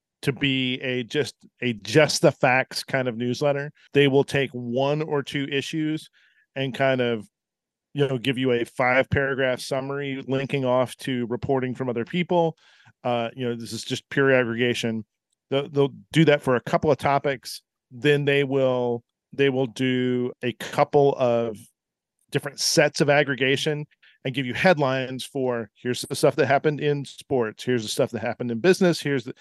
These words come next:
like, here's all the big stuff." And if you just want a down the middle look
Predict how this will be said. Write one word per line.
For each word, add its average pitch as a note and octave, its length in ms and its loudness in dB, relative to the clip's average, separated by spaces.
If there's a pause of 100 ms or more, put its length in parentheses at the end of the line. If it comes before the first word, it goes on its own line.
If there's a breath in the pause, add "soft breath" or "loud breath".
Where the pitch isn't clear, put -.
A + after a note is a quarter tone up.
(180 loud breath)
like, - 160 -4
here's G3 380 6
all D#3 240 6
the C#3+ 80 4
big B2+ 240 2
stuff." - 280 -10 (680)
And D3 80 2
if C3 100 0
you D3+ 100 -2
just E3+ 460 6
want D#3 400 4
a C3 240 0
down C#3 440 2
the C#3+ 60 0
middle B2+ 420 0 (340)
look C#3+ 340 2